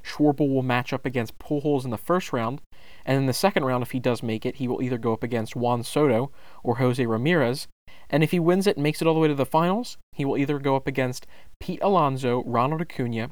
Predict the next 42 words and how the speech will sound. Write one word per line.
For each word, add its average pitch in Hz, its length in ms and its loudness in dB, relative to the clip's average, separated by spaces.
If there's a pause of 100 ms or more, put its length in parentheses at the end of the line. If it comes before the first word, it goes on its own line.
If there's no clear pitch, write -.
(120)
Corey 131 300 0
Seager, 120 440 -4
or 113 220 -8
Julio 139 300 2
Rodriguez 120 840 0 (400)
for 123 400 0 (180)
the 120 160 -2
Home 127 360 0
Run 120 180 -2
Derby 110 300 -2
title. 135 480 0 (920)
There 156 120 4
is 165 140 4
a 165 40 0
chance 170 300 2
that 139 200 0
he 160 120 -2
could 147 220 0
meet 151 180 0
Pete - 260 -6
Alonso 131 540 2
in 202 160 2
the 143 60 2
finals 110 580 -2
if - 140 -8
he 127 80 -4
does 120 240 0
make 117 180 -2
it 113 80 -2
that 110 160 0
far, 120 360 0 (280)
and 123 160 -4
Pete - 240 -6
Alonso 139 440 0
has 131 220 -2
won 131 200 0
the 127 80 0
last 123 340 0
two 175 200 0
Home 143 220 0
Run 120 160 -2
Derbies. 127 540 0